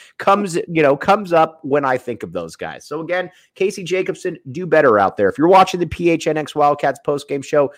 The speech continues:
we need more, not less out of you. That is a mistake that our good friend Matt Muehlbach would never make. Okay. Now, getting back to the game right here. A lot of bench perfor-, uh, a lot of guys got in off the bench. I want to talk about Henry Vasar here for a second.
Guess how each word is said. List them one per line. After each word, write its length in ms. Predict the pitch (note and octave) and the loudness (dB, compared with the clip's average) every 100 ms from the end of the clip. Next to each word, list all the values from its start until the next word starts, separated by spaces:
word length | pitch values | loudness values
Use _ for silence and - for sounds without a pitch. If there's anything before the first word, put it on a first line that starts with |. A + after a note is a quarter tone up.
| _ | _
we 100 | A#2 | -4
need 240 | C#3+ D#3 C#3 | -2 -2 -2
more, 340 | C#3 C#3 C3+ B2+ | -2 -2 -4 -4
not 240 | B2 - | -6 -2
less 260 | A#2+ A2 B2 | -4 -4 -4
out 100 | A2 | -4
of 80 | |
you. 200 | A2+ A#2+ - - | -4 -8 -8 -6
That 140 | - F3+ | 0 0
is 60 | |
a 40 | F#3+ | 0
mistake 440 | F3 - G3 D#3+ | -6 0 0 2
that 100 | D3+ | 2
our 100 | C#3+ | 2
good 220 | C3 D3 | 2 -4
friend 260 | - C#3+ C3 | 0 -2 0
Matt 220 | C3+ B2 | -2 -2
Muehlbach 480 | C3 B2 B2 A#2+ - | -4 -2 0 -2 -4
would 180 | G#2+ G#2 | -14 -12
never 380 | G#2 A2 F#2+ E2+ | -12 -10 -10 -14
make. 340 | D#2 _ _ _ _ - | -18 _ _ _ _ -10
Okay. 160 | A2+ - _ _ - - - _ | -10 -10 _ _ -20 -20 -20 _
Now, 160 | C#3 B2 - - - - | 0 0 -4 -20 -18 -2
getting 180 | B3+ B3 | 2 4
back 200 | A3+ A3 | 4 2
to 60 | |
the 100 | E3 | -4
game 260 | C#3 C#3 B2+ | 2 4 4
right 180 | A2+ F2+ | 2 2
here. 280 | A2+ F#2 - _ | 0 -2 -4 _
A 80 | B2 | -2
lot 220 | E3 C4 | 2 0
of 140 | D#4+ F3+ | 0 0
bench 280 | F3 F3 - | -2 -2 -6
perfor-, 340 | D#3+ E3+ D#3+ | -4 0 4
uh, 180 | B2+ A#2+ | 2 0
a 60 | A#2+ | 0
lot 220 | D3 G#3 | 2 4
of 80 | F#3+ | 4
guys 240 | E3+ D#3 | 2 2
got 200 | D#3+ C#3+ | 2 2
in 100 | C3+ | 0
off 200 | C3 - | -2 -4
the 60 | G2+ | -4
bench. 400 | A2 G#2+ A2+ - _ _ _ C3+ - | -2 -2 -6 -18 _ _ _ _ -10
I 80 | A3 | -8
want 220 | D#4+ B3+ | -8 -4
to 40 | |
talk 180 | F#3+ F3+ | -4 -2
about 220 | D#3 C3+ | 0 -2
Henry 280 | C3+ C3 A#2 | -2 -6 -4
Vasar 460 | G#2 G2 - E2+ E2 | -2 -4 -6 -10 -8
here 180 | F2 | -10
for 120 | - E2 | -10 -14
a 40 | |
second. 380 | - E2 D#2 | -12 -14 -14